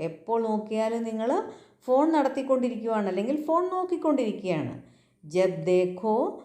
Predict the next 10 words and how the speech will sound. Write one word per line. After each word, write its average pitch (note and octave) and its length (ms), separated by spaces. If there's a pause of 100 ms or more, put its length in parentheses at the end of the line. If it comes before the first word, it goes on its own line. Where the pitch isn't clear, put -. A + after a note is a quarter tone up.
(220)
തും A#3 180 (180)
ഫോൺ C4+ 320 (200)
ചലാത്തെ F#3+ 680 (140)
രഹത്തെ A3 420 (140)
ഹോ. F3+ 120 (360)
എപ്പോൾ E3+ 300
നോക്കിയാലും F3 840 (460)
നിങ്ങൾ G3 280 (140)
ഫോൺ C4 200 (120)
നോക്കിക്കൊണ്ടിരിക്കുകയാണ്. G3+ 1160